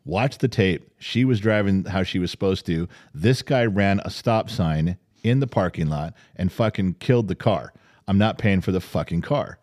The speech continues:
And they're like, "Well, so, uh, you're not listening. I don't care all the legal jargon." And, "Well, you know, there was a case in nineteen ninety-two where the same thing happened and a judge ruled in our favor." I said, "Well, judge was a fucking idiot."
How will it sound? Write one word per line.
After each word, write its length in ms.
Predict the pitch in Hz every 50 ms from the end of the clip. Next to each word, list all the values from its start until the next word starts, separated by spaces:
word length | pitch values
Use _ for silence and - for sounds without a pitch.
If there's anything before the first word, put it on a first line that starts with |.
| _ _ _ _ - - _ _ _ -
And 300 | 92 92 90 90 87 85
they're 160 | 87 90 87
like, 240 | 85 82 80 76 -
"Well, 260 | 113 151 156 131 117
so, 120 | - 139 127
uh, 180 | 143 151 139 156
you're 240 | 151 160 147 165
not 220 | 185 220 233 214 170
listening. 380 | 165 196 196 - 135 117 98
I 80 | 107 160
don't 100 | 208 196
care 220 | - - 160 139
all 180 | 110 131 156 160
the 80 | 160 139
legal 380 | 120 120 131 151 156 156 147
jargon." 420 | 113 120 139 139 139 135 127 139 131
And, 160 | 117 104 - - - - -
"Well, 120 | - 202 226
you 80 | 247
know, 120 | 240 233 208
there 100 | 220 220
was 140 | 202 160
a 60 | 160 131
case 340 | - - 175 170 - -
in 80 | 104 87
nineteen 480 | 95 117 139 - - - 123 113 95 92
ninety-two 600 | 101 104 104 92 87 76 - - - 233 226 165
where 180 | 110 90 82
the 120 | 78 78 78
same 340 | - - 113 139 147 139
thing 260 | 113 139 139 139 117 90
happened 420 | 101 180 214 165 - 110 95 95
and 100 | 92 90
a 60 | 85
judge 440 | 80 73 - 90 127 165 151 101 87
ruled 320 | 82 87 127 165 180 160
in 120 | 151 156 175
our 160 | 180 180 165
favor." 440 | - - 208 220 220 185 131 104 87
I 60 | 92
said, 220 | 95 - 120 113
"Well, 200 | 117 135 175 185 180
judge 300 | 131 - 127 127 131 120
was 120 | 120 101
a 40 | 104
fucking 380 | - - - 131 123 - 117 110
idiot." 320 | 107 98 80 71 57 -